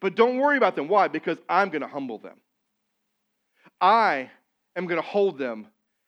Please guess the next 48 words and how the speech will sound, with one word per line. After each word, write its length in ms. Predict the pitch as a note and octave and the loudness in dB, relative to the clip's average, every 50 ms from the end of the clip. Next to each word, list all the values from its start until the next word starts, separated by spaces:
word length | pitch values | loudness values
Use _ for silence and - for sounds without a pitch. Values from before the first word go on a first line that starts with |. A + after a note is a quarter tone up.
| _ _ | _ _
accountable. 840 | C#3+ D3+ - - - A3+ G#3+ G#3+ G#3+ F#3+ D#3 - - G2 - _ _ _ _ _ _ _ _ _ _ _ _ _ _ _ _ _ _ _ _ _ - | -18 -16 -10 -6 -2 0 2 2 2 0 -4 -8 -8 -16 -18 _ _ _ _ _ _ _ _ _ _ _ _ _ _ _ _ _ _ _ _ _ -8
And 140 | E3 F3 F3+ | -8 -2 -2
this 120 | G3+ G#3+ A3+ | -2 -2 -2
would 60 | B3+ | -6
have 80 | A#3 | -4
been 140 | F#3+ G3 F3 | -4 -4 -4
great 260 | D#3+ C#3 F3 F3+ F#3 | -4 -4 -4 -4 -4
words 240 | F#3+ E3 E3 D#3+ D3 | -2 -4 -6 -6 -6
of 100 | C#3 C3+ | -8 -16
comfort 420 | _ - - F3 D#3+ - B2+ - _ | _ -12 -12 -12 -12 -12 -18 -20 _
to 100 | - B2+ | -18 -16
this 160 | B2 A#2+ - | -16 -16 -18
church. 480 | - - C#3 A#2 A2 - _ - - _ _ _ _ _ _ _ _ _ - | -16 -14 -12 -12 -14 -14 _ -20 -20 _ _ _ _ _ _ _ _ _ -8
There's 160 | E3 E3 D#3+ | -8 -2 2
not 160 | G3 A3+ A#3+ | 2 2 2
just 160 | A3+ A#3 - | 0 -6 -10
the 140 | - F#3+ - | -10 -12 -4
outside 480 | - F3 G3 A#3 B3+ B3 - C4+ G#3+ F#3 | 0 0 2 2 0 -2 0 0 0 0
forces 380 | - - G3 F#3+ F#3+ E3+ C#3+ - | 0 0 -2 -2 -2 -4 -16 -12
coming 260 | - E3+ D3+ C#3+ C3+ | -10 -8 -6 -4 -4
at 140 | C3 C3+ C3 | -4 -4 -6
them, 140 | C#3 C3 - - - - | -8 -10 -10 -16 -20 -12
but 100 | - D3+ | -8 -2
there's 160 | E3 A3 A3+ | -2 -2 -2
people 300 | A#3 - A3 G#3+ G#3+ G3 | -2 -6 -6 -4 -2 -4
who's 140 | G3 F#3+ G3 | -4 -4 -6
claiming 380 | - - A3+ G#3 G3 F#3+ F#3 F3+ | -8 -4 -4 -2 -2 -2 -4 -6
to 40 | |
be 140 | E3 E3+ F3 | -4 -4 -2
among 400 | D#3 D3 D3+ D#3+ F#3 A3+ B3 G#3+ | -4 -2 0 0 2 2 2 0
them 120 | F#3 D#3 D3 | -2 -4 -4
who 220 | D3+ D#3+ D3+ - | -4 -8 -8 -6
aren't, 320 | G3+ G#3 A3 G3+ F3+ E3 - - - _ - | -4 -2 -2 -2 -2 -4 -8 -20 -20 _ -10
who's 160 | G3+ G3 G3 | -8 -4 -4
leaving 180 | G#3 G#3 F#3 E3 | -4 -4 -2 -4
a 60 | D#3 | -6
bad 340 | D3 C3+ E3+ F3+ G3 F#3+ F#3+ | -2 0 0 0 0 0 -2
reputation 720 | G#3 G3+ A3+ A#3 G#3 - G#3+ G3+ G3 G3 - E3+ D3+ - - - - | -4 -4 -4 -10 -8 -4 -4 -4 -4 -4 -8 -10 -10 -10 -16 -14 -6
and 200 | D#3+ D#3+ D#3+ D#3 | -6 -6 -4 -6
defaming 520 | E3 D3+ - - G#3+ A3 A#3+ A#3 A3+ G#3+ | -10 -10 -4 0 0 0 2 0 -2 -2
the 60 | G3+ | -2
name 200 | G3 G3 G3 F#3+ | -2 -2 -2 -2
of 100 | E3+ - | -4 -8
Christ. 380 | - - A3+ G#3 F#3 E3 E3 - _ - - - | -6 -6 -4 -2 -2 -2 -4 -6 _ -20 -12 -10
And 120 | D#3 D3+ | -10 -10
Jesus 300 | C#3+ - F#3 A3 A3+ A3+ | -8 -4 -2 -2 -2 0
says, 180 | A#3 F#3+ D3+ D3 | -2 -2 -2 2
"Listen, 320 | G3 G#3 G3+ F#3 D#3+ - | 0 0 0 -2 -8 -8